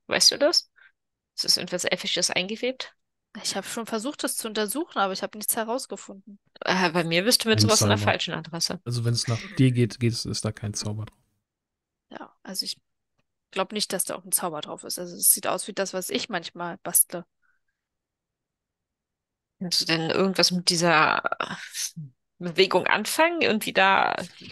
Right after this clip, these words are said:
Speaker 1: drauf eingehen auf diese Bewegung mit deiner Elfen,
Speaker 2: <laughs>
Speaker 1: mit deinem, ihr Elfen könnt doch, äh,
Speaker 3: Jetzt
Speaker 1: aus
Speaker 3: ein
Speaker 1: vielen
Speaker 3: Knacken im Unterholz.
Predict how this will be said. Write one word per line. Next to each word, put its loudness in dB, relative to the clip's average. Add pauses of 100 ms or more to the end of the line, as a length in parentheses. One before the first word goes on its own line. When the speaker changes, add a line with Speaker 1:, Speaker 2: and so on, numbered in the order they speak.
Speaker 1:
drauf 6
eingehen 0
auf -4
diese -6
Bewegung 2
mit -4
deiner 2 (1200)
Elfen, 0
Speaker 2:
<laughs> -10
Speaker 1:
mit -2
deinem, 4 (360)
ihr 8
Elfen 4
könnt 4
doch, 4
äh, 4 (1040)
Speaker 3:
Jetzt 4
Speaker 1:
aus -
Speaker 3:
ein 6
Speaker 1:
vielen 2
Speaker 3:
Knacken 10
im 10
Unterholz. 4